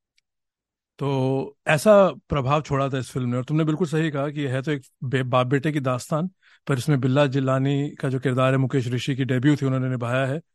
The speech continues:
ये बहुत ही एक, एक, अ, एक बहुत ही पावरफुल ट्रायंगल था उस टाइम फिल्म में देखा हुआ, कि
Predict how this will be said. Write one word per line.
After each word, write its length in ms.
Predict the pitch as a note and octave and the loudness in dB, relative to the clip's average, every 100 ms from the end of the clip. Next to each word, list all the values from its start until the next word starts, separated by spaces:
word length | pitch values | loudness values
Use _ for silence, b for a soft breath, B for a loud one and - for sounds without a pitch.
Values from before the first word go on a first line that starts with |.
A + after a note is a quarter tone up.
| _ _ _ - | _ _ _ -4
ये 60 | D3 | 0
बहुत 300 | C3 D3+ E3+ | 2 2 4
ही 60 | |
एक, 500 | D#3+ D#3 C#3+ C3+ B2 - _ _ _ _ _ _ _ _ _ E3 | 2 2 0 0 -2 -6 _ _ _ _ _ _ _ _ _ -6
एक, 200 | C3+ - | -6 -6
अ, 460 | C#3 C3 C3+ C3 | 0 4 4 2
एक 80 | C3 | 2
बहुत 260 | C#3+ E3+ G#3+ | 4 4 2
ही 120 | F#3+ | 0
पावरफुल 720 | - D3 D3 D3 F#3+ E3+ - - | 2 4 4 4 2 0 -4 -2
ट्रायंगल 420 | D3 C3+ C#3+ E3 | 2 2 2 0
था 140 | D3 | 0
उस 140 | B2 A#2+ | -2 -4
टाइम 220 | C3+ B2+ | -4 -4
फिल्म 280 | - C#3 C3+ | -2 -2 0
में 160 | C3 B2 | 0 -2
देखा 260 | B2 C3+ | -2 -2
हुआ, 180 | B2 C3+ - _ _ _ _ - | -2 -4 -8 _ _ _ _ -6
कि 520 | B2+ B2 A#2+ A#2+ | -2 -2 -2 -6